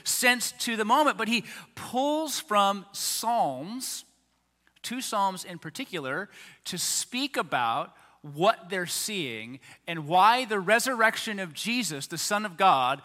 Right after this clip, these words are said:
must be the reason for all of it. Okay? And so what are we gonna see today? We're gonna see really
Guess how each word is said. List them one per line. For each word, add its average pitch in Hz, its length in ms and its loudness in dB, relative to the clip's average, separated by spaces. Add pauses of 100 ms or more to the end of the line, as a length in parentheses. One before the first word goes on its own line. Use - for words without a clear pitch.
(400)
must 180 520 4
be 254 160 0
the 233 120 2
reason 247 460 0
for 165 200 -6
all 117 200 -2
of 87 80 -16
it. - 100 -20 (920)
Okay? 208 320 2 (1300)
And 208 100 0
so 220 160 2
what 240 160 6
are 320 60 4
we 339 100 0
gonna 294 160 2
see 277 240 0
today? 196 300 0
We're 214 100 -2
gonna 226 160 0
see 220 220 -4
really 240 320 0